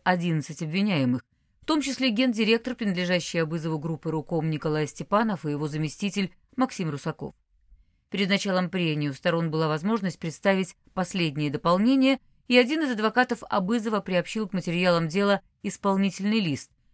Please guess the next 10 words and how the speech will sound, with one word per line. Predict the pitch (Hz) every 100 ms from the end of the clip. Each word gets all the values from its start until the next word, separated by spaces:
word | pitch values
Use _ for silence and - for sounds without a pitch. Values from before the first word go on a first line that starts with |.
| _ _
Из | 208
него | 220 285
следует, | 320 254 262 277 -
что | 240
подсудимый | 202 - 196 190 220 214
уже | 214 196
погасил | 226 233 247 240 185 151
перед | 143 151
государством | 151 151 175 202 - 180 156
более | 190 185 185